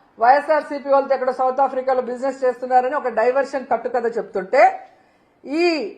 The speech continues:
కొల్లు రవీంద్ర చెప్తాడు, "ఈ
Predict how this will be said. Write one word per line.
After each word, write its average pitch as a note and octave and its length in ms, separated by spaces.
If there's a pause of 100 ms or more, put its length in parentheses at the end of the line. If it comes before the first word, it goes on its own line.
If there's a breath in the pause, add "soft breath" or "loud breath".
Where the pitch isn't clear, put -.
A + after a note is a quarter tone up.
(220)
కొల్లు D#4+ 220
రవీంద్ర E4 400
చెప్తాడు, C#4 760 (1900)
"ఈ D4+ 100